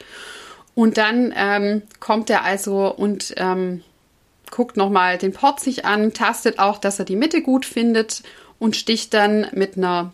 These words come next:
kurzen, flachen Nadel, die hat so einen runden Stöpsel oben drauf, äh, direkt in diesen Port rein.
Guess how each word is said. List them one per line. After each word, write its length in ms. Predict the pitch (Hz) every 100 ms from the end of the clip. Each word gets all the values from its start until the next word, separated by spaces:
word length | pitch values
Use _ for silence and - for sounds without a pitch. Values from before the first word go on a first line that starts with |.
| _
kurzen, 380 | - 330 - 269
flachen 340 | 247 220 233
Nadel, 320 | 196 196 226
die 120 | 202 185
hat 120 | 202
so 80 | 190
einen 80 |
runden 280 | 202 262 254
Stöpsel 480 | - - 240 - 240
oben 240 | 208 220
drauf, 400 | 208 196 196 214 - - - - -
äh, 220 | 190 185
direkt 360 | 202 220 226
in 120 | - 190
diesen 200 | 185 196
Port 340 | - 269 -
rein. 260 | 220 214